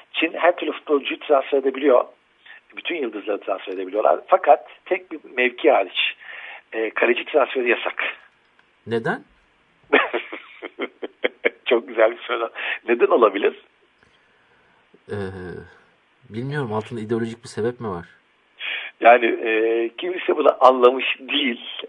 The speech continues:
Speaker 1: Ama, e, bundan iki üç ay ya da dört ay önce, e, ya-, yabancı basında bir makale okuyordum Çin futbolu üzerine. O zaman bu haberi, e, okumuştum. Bu haber aklımda kaldı. Bilgi aklımda kaldı.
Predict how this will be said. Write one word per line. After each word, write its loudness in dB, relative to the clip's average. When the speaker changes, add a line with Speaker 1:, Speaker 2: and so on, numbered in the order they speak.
Speaker 1:
Ama, 4
e, 2
bundan 0
iki -14
üç -6
ay 6
ya -2
da -8
dört 0
ay 2
önce, -2
e, -2
ya-, -10
yabancı 0
basında -2
bir -14
makale 0
okuyordum -10
Çin -14
futbolu -16
üzerine. -6
O 0
zaman 2
bu -4
haberi, -4
e, -8
okumuştum. -12
Bu -4
haber -2
aklımda -2
kaldı. -6
Bilgi -6
aklımda -8
kaldı. -4